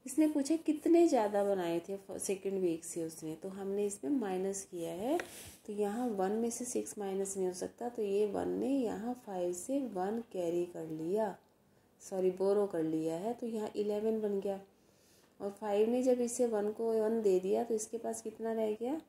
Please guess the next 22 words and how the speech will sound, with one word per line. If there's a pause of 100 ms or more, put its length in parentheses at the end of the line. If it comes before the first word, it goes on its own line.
(400)
फ़ोर
रह
गया। (520)
तो (100)
अब
हम
क्या
करेंगे,
इलेवन
में
से
six
minus
करेंगे, (340)
यहाँ
फ़ाइव
आएगा, (1200)
Right। (420)
और (180)
फ़ोर
में
से